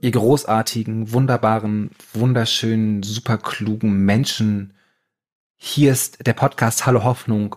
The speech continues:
wo wir immer wieder merken, was für ein Trendsetter die Hoffnung ist, was für ein First Mover, was für ein Aktivist, was für ein Trailblazer.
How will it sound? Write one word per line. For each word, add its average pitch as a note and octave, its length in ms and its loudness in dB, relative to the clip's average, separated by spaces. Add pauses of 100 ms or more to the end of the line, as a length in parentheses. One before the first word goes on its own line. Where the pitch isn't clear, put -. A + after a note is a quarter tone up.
wo A2 220 2
wir A2 280 0
immer C3+ 220 2
wieder A#2 160 2
merken, G#2 500 0
was A2+ 220 -2
für G2+ 160 -2
ein G#2+ 200 0
Trendsetter A#2+ 680 -2
die G#2 160 -4
Hoffnung G#2 360 -4
ist, - 300 -10
was - 120 -2
für A2 100 0
ein G#2+ 80 -2
First - 540 0
Mover, G#2 400 -4
was - 180 -2
für - 220 -2
ein A2+ 380 -2
Aktivist, A#2+ 720 -2 (400)
was - 260 2
für A#2+ 160 2
ein A2+ 280 2
Trailblazer. G#2 1120 0